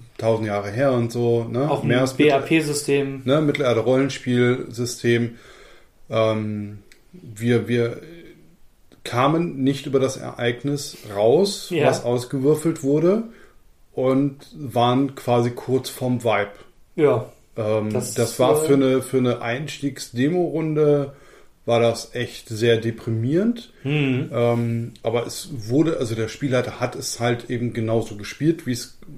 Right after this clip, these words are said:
Speaker 1: wahrscheinlich gedacht war.
Speaker 2: Ja.
Speaker 1: Ne? Ähm, und, ne, ihr geht da lang, bla bla bla, ähm, ihr habt irgendwie die Probe auf, ich hab keine Ahnung, Auskundschaften
Speaker 2: Mhm.
Speaker 1: oder wie auch immer nicht geschafft, legitim. Äh,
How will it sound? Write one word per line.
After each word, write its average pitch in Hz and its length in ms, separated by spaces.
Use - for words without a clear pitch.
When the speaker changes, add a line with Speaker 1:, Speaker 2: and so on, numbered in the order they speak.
Speaker 1:
wahrscheinlich 110 520
gedacht 107 420
war. 196 380
Speaker 2:
Ja. 135 160
Speaker 1:
Ne? 151 140
Ähm, 120 640
und, 120 300
ne, 170 280
ihr 135 100
geht 123 180
da 120 80
lang, 143 280
bla 127 140
bla 117 140
bla, 127 400
ähm, 113 640
ihr 117 140
habt - 180
irgendwie 120 200
die 117 80
Probe 135 340
auf, 120 400
ich - 200
hab - 220
keine 107 240
Ahnung, 107 380
Auskundschaften 131 720
Speaker 2:
Mhm. 113 60
Speaker 1:
oder 113 200
wie 113 120
auch 110 100
immer 110 160
nicht 104 180
geschafft, - 480
legitim. 135 720
Äh, 127 320